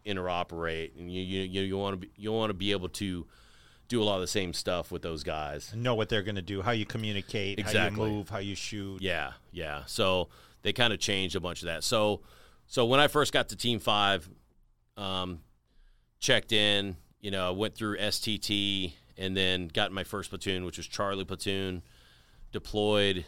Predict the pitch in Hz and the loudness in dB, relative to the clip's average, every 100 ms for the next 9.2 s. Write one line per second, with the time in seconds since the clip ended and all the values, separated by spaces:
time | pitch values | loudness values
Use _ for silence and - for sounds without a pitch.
0 | - 92 92 90 85 80 95 98 87 101 | -6 -2 -2 0 -2 -2 -4 -4 -2 -2
1 | 95 92 92 90 85 95 95 92 - - | 0 0 0 -2 -2 0 0 -2 -8 -18
2 | - _ _ _ _ _ _ _ 90 90 | -20 _ _ _ _ _ _ _ -4 2
3 | 90 90 85 82 78 - _ _ - - | 2 2 0 -4 -8 -14 _ _ -16 -6
4 | 92 92 90 90 87 87 _ _ _ _ | -2 0 -2 -4 -8 -16 _ _ _ _
5 | _ 95 98 110 98 - - 123 117 104 | _ -2 0 0 -2 -4 -2 2 2 2
6 | 110 113 104 92 90 104 82 87 117 113 | 4 4 4 2 0 -6 -10 -14 -10 -6
7 | 101 - 120 110 107 107 98 101 98 98 | -4 -2 -2 -2 0 0 0 -2 -2 -2
8 | 90 110 95 92 - 104 95 82 92 90 | -2 -2 -4 -4 -2 -2 -2 -2 -4 -4
9 | 82 | -10